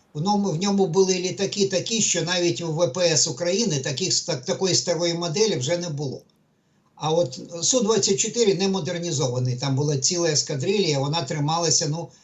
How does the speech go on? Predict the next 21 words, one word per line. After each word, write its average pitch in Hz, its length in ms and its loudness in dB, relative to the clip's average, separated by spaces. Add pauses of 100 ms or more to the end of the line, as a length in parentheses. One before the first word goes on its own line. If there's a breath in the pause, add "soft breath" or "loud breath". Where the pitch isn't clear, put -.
(160 soft breath)
фактично 165 640 -2
до 131 120 -4
двадцять 143 440 -4
четвертого 135 640 -4
року, 123 300 -10
да? 185 180 -6 (540 loud breath)
От. 127 340 0 (160)
А 170 420 4 (180)
потім, 226 500 2
е, 165 220 0
росіяни, 190 640 0
е, 185 220 -4 (480)
почали 196 440 6
відновлювати 160 920 -2
всі 180 420 0
аеродроми 160 640 -6 (100)
і 156 140 -6 (360)
при-, 175 200 -4
перекинули 180 800 0
туди 143 340 0
мінімально, 190 760 2